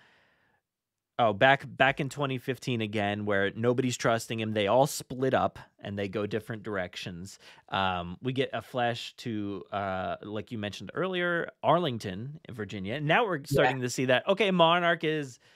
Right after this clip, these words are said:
Speaker 1: is looking a little bit bigger. It's, it looks more like a, you know, government kind of, uh,
Speaker 2: Yeah.
Speaker 1: facility, you know, kind of like a, a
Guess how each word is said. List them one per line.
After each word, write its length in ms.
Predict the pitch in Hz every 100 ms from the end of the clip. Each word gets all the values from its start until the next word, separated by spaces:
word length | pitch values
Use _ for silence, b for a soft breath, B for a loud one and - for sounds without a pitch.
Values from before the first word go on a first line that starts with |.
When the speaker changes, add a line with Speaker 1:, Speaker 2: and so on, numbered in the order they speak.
| b b b -
Speaker 1:
is 440 | 143 135 123 117
looking 580 | 117 - 131 123 135 131
a 60 |
little 240 | 127 120 123
bit 300 | 131 110 -
bigger. 280 | 120 120 147
It's, 280 | 107 -
it 140 | - 107
looks 280 | 117 123 -
more 240 | 117 120
like 220 | 113 107
a, 220 | 110 107 98
you 120 | 117
know, 120 | 104
government 800 | 98 110 107 104 107 104 - -
kind 220 | - 117 104
of, 320 | 98 92 - b b b -
uh, 320 | 104 95 95 101 - -
Speaker 2:
Yeah. 200 | 143 127
Speaker 1:
facility, 260 | 127 117
you 320 | 101 107 107 107
know, 160 | 101
kind 240 | 101 113 104
of 100 | 98
like 160 | 92
a, 240 | 92 90 82 _
a 200 | 90 90